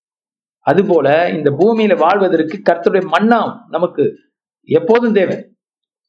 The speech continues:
அன்றன்றுள்ள, அன்றன்றுள்ள அப்பம் இல்லையா? நம்ம sometime ஞாயிற்றுக்கிழமை வர்றதே கஷ்டப்பட்டு வர்றோம். கம், போட்டி போடுங்க ஆண்டவர்கிட்ட,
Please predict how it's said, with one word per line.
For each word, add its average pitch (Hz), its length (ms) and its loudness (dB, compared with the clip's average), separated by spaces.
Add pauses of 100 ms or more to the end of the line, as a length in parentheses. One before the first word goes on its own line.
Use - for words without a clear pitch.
(140)
அன்றன்றுள்ள, 220 640 2 (240)
அன்றன்றுள்ள 214 680 2
அப்பம் 175 420 -2 (1900)
இல்லையா? 170 240 2 (1080)
நம்ம 143 200 -6
sometime 165 360 -2 (180)
ஞாயிற்றுக்கிழமை 185 540 0
வர்றதே 170 240 2
கஷ்டப்பட்டு 160 420 0
வர்றோம். 123 220 -4 (1600)
கம், 247 240 0 (1900)
போட்டி 220 240 2
போடுங்க 175 280 0
ஆண்டவர்கிட்ட, 147 400 -2